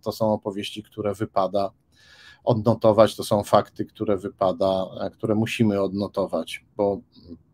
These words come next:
musimy po prostu wiedzieć, co się w naszym kraju dzieje. I nawet tam, gdzie mamy do czynienia z paroma gołymi faktami i nie, nie do końca wiemy, jak je powiązać,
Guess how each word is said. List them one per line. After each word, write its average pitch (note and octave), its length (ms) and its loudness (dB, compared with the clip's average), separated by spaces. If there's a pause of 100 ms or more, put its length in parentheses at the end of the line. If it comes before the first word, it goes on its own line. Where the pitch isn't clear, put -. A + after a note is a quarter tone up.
(200)
musimy A#2 480 2
po - 180 -6
prostu - 380 -2
wiedzieć, A2 720 4 (640)
co A2+ 160 0
się G#2+ 180 2
w G2 60 -8
naszym G#2+ 320 0
kraju G#2 380 2
dzieje. F#2+ 500 -2 (300)
I B2 100 4
nawet C3 360 8
tam, D#3 280 8
gdzie B2 200 6
mamy C#3 280 6
do B2 120 6
czynienia C3 400 4
z - 100 -6
paroma C#3 360 6
gołymi B2+ 400 6
faktami A#2+ 600 2
i A2 60 -4
nie, A2+ 160 -2
nie B2+ 300 2
do A#2+ 120 0
końca C3+ 380 2
wiemy, B2+ 320 4
jak G#2+ 180 -2
je A2+ 60 -2
powiązać, A2 640 -2